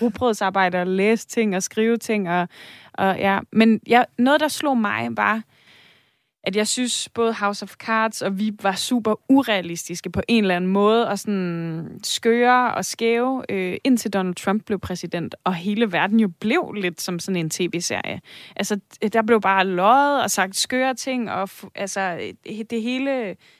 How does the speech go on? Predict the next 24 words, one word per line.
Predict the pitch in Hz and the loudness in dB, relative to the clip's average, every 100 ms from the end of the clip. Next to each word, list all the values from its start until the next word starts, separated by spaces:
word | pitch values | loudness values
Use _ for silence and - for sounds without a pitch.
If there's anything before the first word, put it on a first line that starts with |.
| - | -14
spinnede | - 254 262 294 | 0 4 4 4
på | 220 | -2
sådan | 202 | -2
nogle | 254 240 | -2 0
helt | 277 269 196 202 | -2 -2 0 4
vilde | 269 339 | 4 2
måder, | 285 220 226 285 294 | 2 4 4 2 0
og | - 180 180 - | 0 0 0 2
jo, | 302 220 | 2 2
der | |
var | 214 226 | -2 -2
så | - | -2
mange | 220 185 208 226 | -2 -2 -2 -4
til | 226 202 | -4 -2
min | 185 | 0
indsættelse, | 180 208 - 147 180 - 180 | 0 0 -2 -6 -6 -6 -4
og | 175 | -2
det | 226 | 0
var | 185 | 0
der | 175 | -2
så | 185 180 | -8 -6
ikke, | 165 185 208 - | -2 -2 -4 -4
og | 170 180 - - - | -6 -6 -12 -20 -10
altså, | - 214 214 | -4 2 2